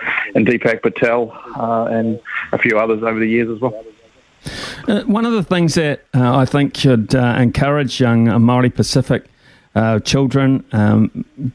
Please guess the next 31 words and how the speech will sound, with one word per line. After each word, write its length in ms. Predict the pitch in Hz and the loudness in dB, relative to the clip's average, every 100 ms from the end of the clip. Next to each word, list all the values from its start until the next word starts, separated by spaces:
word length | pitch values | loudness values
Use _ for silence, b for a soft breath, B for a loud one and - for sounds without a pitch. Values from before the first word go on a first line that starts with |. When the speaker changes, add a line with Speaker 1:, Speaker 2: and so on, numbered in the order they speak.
| - - | -12 0
Speaker 2:
boys 260 | 135 131 | 2 4
or 100 | 151 | 2
girls, 280 | 127 139 131 | 4 4 2
to 80 | 139 | 2
play 220 | - 147 | 0 0
the 100 | 160 | 0
game 300 | 135 131 135 | 0 2 2
is, 220 | 131 120 - | 2 -2 -2
is 220 | 131 127 | -2 0
because 380 | 185 - 170 147 | -2 0 0 0
the 100 | 156 | 0
same 280 | - 180 | 0 0
reason 260 | 170 143 143 | 0 0 0
that 140 | 139 | 0
they 120 | 135 131 | 0 0
do 140 | 135 | 0
so 220 | - 135 | 0 2
well 240 | 127 131 123 | 4 4 4
in, 180 | 117 - | 2 2
in 260 | 123 113 | 2 4
rugby 360 | 117 120 127 123 | 4 2 2 2
and 120 | 110 | 4
league 260 | 117 120 117 | 4 4 4
and 140 | 107 | 2
the 60 | 104 | 2
contact 520 | - 139 135 120 - | 2 2 2 -2 -4
sports 340 | - 113 - | -2 -2 0
is 100 | 120 | 0
because 360 | - 131 135 123 | 2 2 2 2
they're 120 | 131 | 0
physically, 640 | - 165 180 - 98 104 | 0 -2 -2 -2 0 0